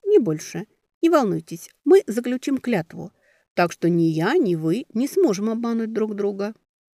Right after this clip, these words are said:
«Хорошо, но только с таким условием. Ты получишь деньги в течение ближайших двух часов. Мне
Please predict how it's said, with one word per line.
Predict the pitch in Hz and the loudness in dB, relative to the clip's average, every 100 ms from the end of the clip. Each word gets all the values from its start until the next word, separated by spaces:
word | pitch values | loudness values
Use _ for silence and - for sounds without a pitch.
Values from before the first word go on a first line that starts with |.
| _ | _
«Хорошо, | - - - - - - _ _ _ _ | -6 -6 -6 -10 -16 -18 _ _ _ _
но | 190 170 - | -2 -2 0
только | 175 160 165 | 0 0 -2
с | |
таким | - 208 - 151 | -2 -2 -2 -10
условием. | - - - - 165 - - _ _ _ _ | -12 -12 -12 -10 -12 -14 -16 _ _ _ _
Ты | 170 - - | -2 -2 0
получишь | 247 190 175 165 170 | 2 2 0 -2 -4
деньги | 160 123 165 180 233 _ _ _ _ _ _ | -8 -10 -6 -4 -4 _ _ _ _ _ _
в | 320 | -6
течение | 302 320 294 | -2 0 0
ближайших | 269 294 277 254 254 247 | 0 -2 0 -2 -2 -4
двух | 254 233 | -4 -6
часов. | - - - - - _ - | -8 -8 -10 -10 -18 _ -2
Мне | 269 | -2